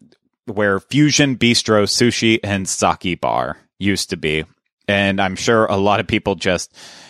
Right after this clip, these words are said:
never paid attention to it, never actually got any food from there. Uh, it doesn't matter because it no longer exists. Now in that spot is Bend the Bow. And,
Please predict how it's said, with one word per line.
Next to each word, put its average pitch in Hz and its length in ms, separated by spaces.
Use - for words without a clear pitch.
never 113 360
paid 110 240
attention 104 400
to 104 160
it, 101 100
never 98 260
actually 92 400
got 92 360
any 117 220
food 107 340
from 107 220
there. 107 440
Uh, 98 180
it 127 140
doesn't 143 220
matter 90 260
because 101 500
it 98 220
no 92 140
longer 87 420
exists. 92 480
Now 87 280
in 95 100
that 92 200
spot 101 400
is 101 340
Bend 98 600
the 92 180
Bow. 76 640
And, 85 560